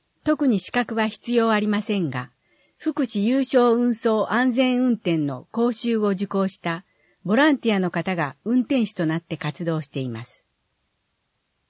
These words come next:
三、送迎する中で気をつけていることは何ですか？安全運転を第一に考えて送迎しています。また、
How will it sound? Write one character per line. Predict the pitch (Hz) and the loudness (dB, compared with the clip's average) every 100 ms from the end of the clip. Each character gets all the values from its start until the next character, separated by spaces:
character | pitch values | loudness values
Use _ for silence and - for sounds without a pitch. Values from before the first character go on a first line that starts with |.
| _ _ _ _ _ _ | _ _ _ _ _ _
三、 | - 220 208 196 180 - _ _ _ _ _ _ | -8 -2 0 -2 -6 -14 _ _ _ _ _ _
送 | - 277 302 | 0 2 4
迎 | 277 285 | 2 2
す | 277 | 0
る | 269 | 0
中 | 262 262 220 | 0 0 -2
で | 156 143 - _ | -2 -6 -12 _
気 | 247 | -2
を | 294 | 0
つ | 302 | 0
け | - | -4
て | 240 | 0
い | 180 | 0
る | 180 | 0
こ | 190 | -2
と | 196 | -4
は | 160 151 | -4 -2
何 | 190 190 | -2 -2
で | 135 | -4
す | - | -12
か？ | - 165 _ _ _ _ _ _ _ _ _ _ _ _ _ _ _ _ _ _ _ - | -18 -20 _ _ _ _ _ _ _ _ _ _ _ _ _ _ _ _ _ _ _ 0
安 | 247 294 | 4 4
全 | 285 302 294 | 6 6 6
運 | 302 | 6
転 | 262 196 170 | 4 2 0
を | 147 143 - - | 0 -4 -10 -6
第 | 202 294 | 2 2
一 | 254 190 | 2 0
に | 170 | 0
考 | 156 190 196 | 0 0 2
え | 196 156 | 0 0
て | - | -4
送 | - 160 | -2 -2
迎 | 160 156 | -2 -4
し | 143 | -4
て | - | -8
い | 123 | -8
ま | 117 113 | -8 -12
す。 | _ _ _ _ _ _ _ _ _ _ _ _ _ - | _ _ _ _ _ _ _ _ _ _ _ _ _ -4
ま | 180 | -4
た、 | 190 208 214 | 0 -2 -4